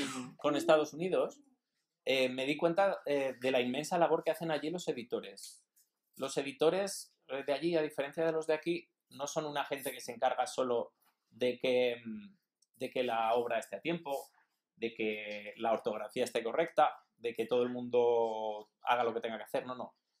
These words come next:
Hacen un trabajo creativo bastante potente y sobre todo en la parte de guionistas,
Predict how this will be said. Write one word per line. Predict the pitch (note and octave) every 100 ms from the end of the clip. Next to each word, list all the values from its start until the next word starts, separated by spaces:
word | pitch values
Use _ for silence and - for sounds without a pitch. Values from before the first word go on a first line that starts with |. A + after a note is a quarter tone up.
| _ _
Hacen | A#2+ C3+ E3+
un | F3
trabajo | F3+ F3 F3
creativo | E3+ E3 E3 E3+
bastante | F#3+ D3+ - - E3+
potente | - G#2+ G#2+ - F#2 _ _
y | B2 B2
sobre | C#3 C3
todo | A#2+ C#3
en | F3+
la | E3
parte | D#3+ -
de | E3
guionistas, | D#3+ D#3 F#3 - C3+ - -